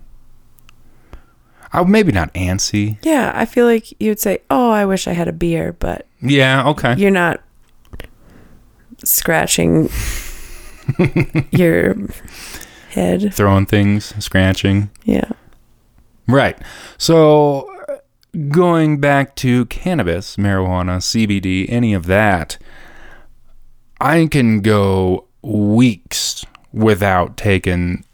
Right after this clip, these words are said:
Speaker 1: that one small hit I take to go to bed.
Speaker 2: Yeah. Whereas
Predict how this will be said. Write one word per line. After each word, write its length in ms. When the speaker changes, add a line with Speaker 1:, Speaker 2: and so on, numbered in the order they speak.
Speaker 1:
that 240
one 220
small 300
hit 160
I 160
take 440
to 100
go 140
to 100
bed. 420
Speaker 2:
Yeah. 240
Whereas 400